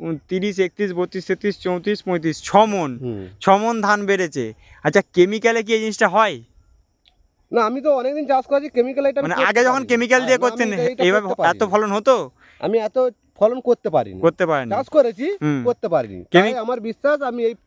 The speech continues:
Speaker 2: আরো যে আমার দাদারা, কাকারা সব
Speaker 1: হুম,
Speaker 2: দিয়েছে,
Speaker 1: হুম।
Speaker 2: তাদেরও দেখে তারাও চাষ করছে, তাদেরও
Speaker 1: হুম।
Speaker 2: ফলন ভালো।
Speaker 1: ফলন ভালো।
Speaker 2: হ্যাঁ।
Speaker 1: আর, উম, এবছর কি মনে হচ্ছে গ্রীষ্মকালে কি চাষিরা নেবে
Speaker 2: হ্যাঁ,
Speaker 1: বলছে?
Speaker 2: চাষিরা নেবে বলতে আমাকে এখন থেকে সব বলছে তো।
Speaker 1: হুম, চাষিরা
Speaker 2: চাষিরা
Speaker 1: নেবে
Speaker 2: নেবে।
Speaker 1: বলছে।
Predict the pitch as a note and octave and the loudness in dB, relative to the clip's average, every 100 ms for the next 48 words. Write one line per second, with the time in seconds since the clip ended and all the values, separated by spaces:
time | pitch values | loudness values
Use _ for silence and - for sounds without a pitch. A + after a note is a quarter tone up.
0 | _ - A#3 C#4+ D4+ C4 C#4 C4+ B3+ A3+ | _ -2 2 4 2 0 -4 -4 -4 -2
1 | B3+ B3+ B3+ B3+ A#3+ A3 A#3+ A#3+ F#3 B2 | -2 0 -4 -4 -6 -4 -4 -2 -4 -2
2 | - C4+ G3+ - C3+ F3+ F#3+ A#3+ G3+ G#3 | -2 0 -2 -2 -4 -4 -2 -2 -4 -2
3 | B3+ C#4 F#3 F3+ G#3+ F#3+ F#3+ F#3+ F3+ A3+ | -2 -2 -4 -4 -2 -4 -4 -8 -6 -4
4 | F3 C#3+ B2 B2+ D3 A2+ F#2+ F2 _ - | -2 -4 -4 -6 -8 -8 -10 -12 _ 0
5 | C#3 C#3 A#2+ A2+ F#2+ - - A2 G2 - | 0 0 -4 -4 -8 -12 -10 -10 -8 0
6 | A2 B2 B2 B2 B2 A#2+ B2 B2 B2 - | 2 2 0 -2 -4 -4 -4 -4 -4 0
7 | D3+ F3 G3 F3+ G3+ F#3+ G3+ F3+ D#3+ E3 | 2 2 -2 -2 -2 -2 -4 -4 -6 -4
8 | - F3 F3+ E3+ F3 D#3 D3 E3+ D#3+ D#3 | -2 0 -2 -4 -4 -4 -2 -2 0 -2
9 | F#3 F#3+ A3+ G3 C#3 F3+ B3 G3+ A#3 B3+ | 0 -2 -2 -2 -4 -4 -4 -2 -2 -2
10 | C4 A3 F#3 A3+ E3+ G#3+ B3 C4 C4 G3+ | -2 -4 -4 -4 -4 -4 -2 -2 -2 -2
11 | A3+ G3 D#3+ G2 C#3+ C#3 A#2+ G#2 - _ | -2 -2 -8 -6 -4 -4 -4 -10 -18 _
12 | _ _ _ B2 B2+ C#3 C3 B2+ A2+ C#3 | _ _ _ -4 -2 -2 -4 -4 -4 -6
13 | F#2+ | -10